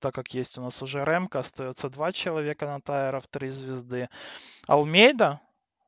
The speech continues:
Наверное, Алмейда, потому что он в горах терпит, разделка сильная, при этом много панчёрских финишей, где Алмейда прям очень как бы силён, при этом у него есть неплохая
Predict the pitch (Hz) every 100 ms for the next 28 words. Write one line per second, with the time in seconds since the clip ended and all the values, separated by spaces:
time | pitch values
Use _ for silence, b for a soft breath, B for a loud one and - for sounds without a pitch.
0 | _ _ _ _ 143 143 262 294 208 143
1 | 147 151 139 117 127 131 143 - 147 147
2 | 156 151 135 127 131 143 147 151 - 156
3 | 202 - 160 135 131 135 143 - 139 -
4 | 165 175 170 143 139 170 - 131 131 139
5 | 139 127 _ _ _ - 135 139 165 147
6 | - 143 - 175 165 143 147 135 B B
7 | B B - 131 139 139 143 143 135 131
8 | - 131 190 233 226 214 214 196 - 185
9 | 185 185 175 147 151 143 139 139 135 135
10 | 131 - 143 143 135 151 147